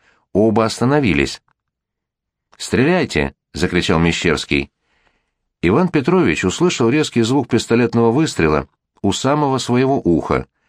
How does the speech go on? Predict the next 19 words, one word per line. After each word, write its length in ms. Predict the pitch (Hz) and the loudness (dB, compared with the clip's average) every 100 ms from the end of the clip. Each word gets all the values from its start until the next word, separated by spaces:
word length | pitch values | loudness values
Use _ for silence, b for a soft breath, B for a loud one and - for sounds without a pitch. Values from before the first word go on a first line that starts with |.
| _ _ _ - | _ _ _ -6
Пуля 240 | 90 90 | 0 0
просвистела 680 | 85 87 - 87 - 90 87 | 2 0 0 -2 0 2 2
мимо, 420 | 90 107 117 117 b b b 78 | 2 0 0 -4 b b b -2
не 220 | 85 87 | 0 2
причинив 480 | 92 87 95 104 - | 0 0 2 0 2
ему 180 | 101 | 2
никакого 440 | 95 92 95 107 101 | 2 2 0 2 2
вреда. 400 | 110 92 71 65 _ _ _ _ _ _ _ - | 2 2 -2 -4 _ _ _ _ _ _ _ -4
Он 160 | 147 | 0
опустил 460 | 90 98 87 98 98 | 0 0 -2 0 2
руку. 400 | 85 69 78 71 _ _ _ _ | 2 0 -4 -4 _ _ _ _
«Я 220 | 78 98 120 | -2 0 -2
отказываюсь 760 | - 104 101 95 104 110 110 | -2 -2 0 0 0 0 -2
от 200 | - 82 | -2 -4
своего 380 | - 90 92 104 | -2 0 2 2
выстрела». 540 | 120 92 78 76 65 - _ _ _ _ _ _ | 0 -2 0 0 -2 -6 _ _ _ _ _ _
«Вы 200 | 65 73 | -2 2
не 100 | 98 | 2
смеете», — 600 | 127 113 95 85 82 78 | 2 2 2 2 0 -2